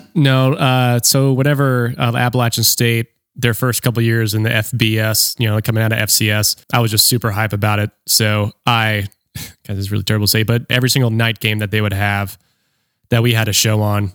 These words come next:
that Saturday or whatever, you know, like, they play at seven thirty, like, we go on at eight thirty or whatever. Like, I would, I would have my iPad on my,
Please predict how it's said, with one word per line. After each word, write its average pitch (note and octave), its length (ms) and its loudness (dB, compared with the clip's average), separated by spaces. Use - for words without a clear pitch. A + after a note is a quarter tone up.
that G2+ 140 -2
Saturday G2+ 380 -2
or G2+ 60 -2
whatever, G2+ 200 -4
you G2 120 -4
know, G2 60 0
like, G2+ 140 -2
they G#2 80 -2
play G#2+ 200 -2
at F#2+ 80 -6
seven G2+ 260 0
thirty, G2+ 220 0
like, F#2+ 160 -4
we G2 80 -2
go G2 140 0
on F#2+ 140 -2
at F#2+ 120 -6
eight F#2+ 180 -4
thirty G2+ 180 -4
or G2+ 40 -4
whatever. G2+ 280 -2
Like, G2 140 -4
I A2 100 0
would, G2 240 -6
I B2 80 2
would A2+ 80 0
have A2 120 0
my G#2+ 220 -2
iPad G#2 240 -2
on G2+ 120 0
my, F#2+ 240 -2